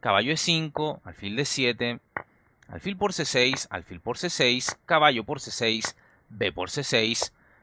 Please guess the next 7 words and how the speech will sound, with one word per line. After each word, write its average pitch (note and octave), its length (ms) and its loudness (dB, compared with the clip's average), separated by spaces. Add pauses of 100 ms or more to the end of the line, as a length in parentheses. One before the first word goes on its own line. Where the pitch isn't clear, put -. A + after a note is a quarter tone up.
(120)
B G3+ 240 6
tres, F3 580 2
y C#3 120 0
esto D#3 140 -2
sería C3+ 280 0
una D3 140 2
posición C#3 840 -2